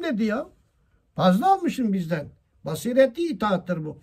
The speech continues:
Oğlum Abdullah anlasın deyince, ikna edince, "Tamam, şimdi oldu." dedi. Yani konuş, itaat edeceğiz dedi yani. İslam'da basiretli itaat vardır.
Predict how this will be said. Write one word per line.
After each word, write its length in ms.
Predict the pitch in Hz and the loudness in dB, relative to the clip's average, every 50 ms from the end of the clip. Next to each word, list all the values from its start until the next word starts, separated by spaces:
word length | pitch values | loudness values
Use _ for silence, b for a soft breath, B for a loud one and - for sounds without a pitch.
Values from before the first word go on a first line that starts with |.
| B B B B B B B B B _ | B B B B B B B B B _
Oğlum 320 | 190 190 220 240 240 240 233 | 4 6 6 6 4 2 0
Abdullah 480 | 220 190 185 - 226 220 220 226 220 | -2 -4 -2 -2 -2 0 2 2 2
anlasın 500 | 196 175 165 165 160 156 - 170 175 175 | 2 2 2 0 0 -2 -2 -2 -2 0
deyince, 420 | 196 202 190 165 156 147 160 196 - | 0 0 2 0 0 0 -2 -2 -2
ikna 380 | 202 160 - - 196 202 196 | -4 -6 -4 -2 -2 0 0
edince, 380 | 185 185 190 262 254 202 190 180 | 0 0 2 0 0 0 0 0
"Tamam, 340 | - 190 202 185 170 156 135 | 0 0 0 2 0 0 -2
şimdi 280 | - 208 220 214 196 | -2 0 0 2 2
oldu." 420 | 220 254 240 240 247 220 262 269 202 | 2 2 2 2 2 2 0 0 2
dedi. 220 | 214 185 156 170 | 0 0 0 0
Yani 340 | 180 214 247 254 240 233 B B B B B - | 0 2 2 2 0 0 B B B B B -2
konuş, 340 | - 269 311 294 269 190 - | 2 4 6 6 6 4 4
itaat 440 | 294 285 208 302 311 285 247 196 254 | 4 4 4 6 6 6 4 4 2
edeceğiz 600 | 269 233 247 240 214 240 254 226 170 147 131 139 | 2 2 2 2 2 2 2 2 0 -2 -2 -4
dedi 200 | 139 131 135 131 | -6 -6 -8 -10
yani. 300 | 123 120 117 117 - - | -12 -14 -14 -14 -14 -10
İslam'da 720 | - 202 - - - 220 233 226 226 226 254 294 320 302 B B B B B B B _ | -8 -8 -8 -2 0 2 4 4 4 4 4 4 2 0 B B B B B B B _
basiretli 680 | 165 185 196 185 - 254 262 254 277 277 269 320 349 349 | 4 4 6 6 4 4 6 6 6 6 4 0 -2 -2
itaat 440 | 311 196 - 240 226 208 190 185 - | 0 2 2 2 4 2 2 2 0
vardır. 440 | 175 160 151 139 123 127 113 - | 0 0 0 -2 -6 -10 -12 -14